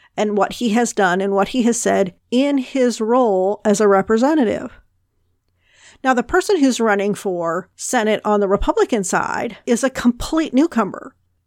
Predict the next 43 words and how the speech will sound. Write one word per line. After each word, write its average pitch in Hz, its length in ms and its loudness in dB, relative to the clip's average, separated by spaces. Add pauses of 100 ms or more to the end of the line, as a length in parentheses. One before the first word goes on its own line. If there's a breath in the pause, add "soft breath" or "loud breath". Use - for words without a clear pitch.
(160)
He 277 460 0
hasn't 233 500 -2
voted 240 300 4
on 240 240 2
anything 254 480 2
ever. 359 500 0 (380)
He's - 260 -4
never 240 600 2
been 226 340 0 (100)
a 226 80 -2
city 214 280 2
councilman. 302 720 -2
He's 254 240 -2
not 214 240 0
been 208 160 2
a 202 40 0
state 220 380 0
rep. 262 380 0 (120)
He's 196 220 0
not 214 160 0
been 208 140 0
a 185 40 0
state 190 360 -2
senator. 294 760 0
He's 240 360 -6
not 208 340 0
been 196 140 -2
a 185 40 -4
mayor 269 460 2
of 233 140 0
some 202 240 4
small 190 320 0
city. 320 560 0 (500)
Nothing. 247 500 -4 (460)
He 277 320 -4
is 233 200 2
completely 285 920 -2
new 240 540 2
to - 120 -8
this 214 200 0
whole 233 400 4
political 196 800 0
world. 254 420 0